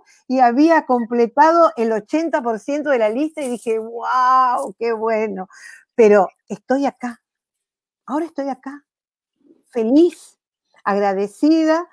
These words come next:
de la posibilidad de estar hablando con un auditorio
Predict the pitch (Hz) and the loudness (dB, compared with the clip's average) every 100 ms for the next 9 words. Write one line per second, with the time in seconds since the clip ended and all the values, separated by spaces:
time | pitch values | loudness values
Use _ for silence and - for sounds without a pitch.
0 | _ _ 196 185 180 190 - 190 185 185 | _ _ 0 2 0 -4 -8 -8 -6 -4
1 | 190 226 269 240 180 - 262 254 262 254 | -2 0 -2 -4 -8 -4 -2 0 0 -2
2 | 226 214 220 220 220 226 254 269 277 247 | -4 -4 -2 -4 -2 -4 0 2 2 0
3 | 180 | 0